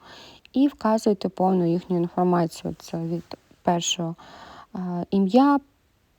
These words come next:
прізвище, прізвище, а, це birth certificate, а, в країні, в якій вони народились. Вся ця інформація вказується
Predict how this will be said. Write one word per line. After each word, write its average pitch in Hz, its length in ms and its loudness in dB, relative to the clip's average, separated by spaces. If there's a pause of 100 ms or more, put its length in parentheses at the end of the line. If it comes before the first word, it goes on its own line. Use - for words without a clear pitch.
прізвище, 220 920 4
прізвище, 180 760 -2
а, 175 220 -2
це 170 240 -4
birth 175 440 -2
certificate, 208 960 -2 (480)
а, 180 300 -4
в 175 80 -6
країні, 247 500 6
в 233 40 4
якій 214 340 4
вони 196 260 2
народились. 185 800 0 (600)
Вся 247 360 2
ця - 180 -2
інформація 185 800 -2
вказується - 880 -8